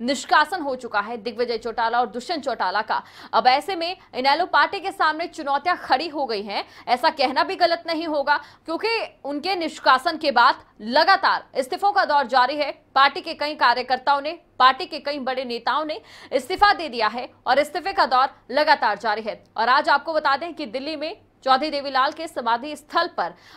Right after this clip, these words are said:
आज इनेलो कार्यकर्ता एकत्रित होंगे और दुष्यंत चौटाला, दिग्विजय चौटाला भी वहां पर मौजूद रहेंगे। उनके साथ इनेलो के तमाम नेता भी वहां पर पहुंचेंगे। देखना होगा कि इसके बाद क्या आगे की रणनीति बनती है,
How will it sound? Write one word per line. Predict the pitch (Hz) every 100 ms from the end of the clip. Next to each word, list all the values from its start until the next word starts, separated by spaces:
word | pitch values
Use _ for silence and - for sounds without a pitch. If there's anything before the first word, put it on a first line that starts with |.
| -
आज | 269 269
इनेलो | 285 262 269 302
कार्यकर्ता | 269 247 269 269 262 254
एकत्रित | 247 262 302 359 -
होंगे | 302 285 330 - -
और | 233 247 254
दुष्यंत | 240 247 254 294
चौटाला, | 285 269 269 302
दिग्विजय | 254 220 233 285
चौटाला | 262 240 247 285
भी | 269
वहां | 247 262 277
पर | 277
मौजूद | 240 220 233 277
रहेंगे। | 294 269 294 311 - -
उनके | 226 240 285
साथ | 311 330 359 _ _ 233
इनेलो | 254 277 320
के | 330
तमाम | 302 277 302 254
नेता | 240 262
भी | 294 349
वहां | 311 311
पर | 320
पहुंचेंगे। | 320 285 302 277 302 - _
देखना | 214 254 339
होगा | 302 311 349
कि | 349
इसके | 302 311
बाद | 285 277 -
क्या | 285
आगे | 277 254 269
की | 294
रणनीति | 247 233 247 320
बनती | 277 254 277
है, | 240 269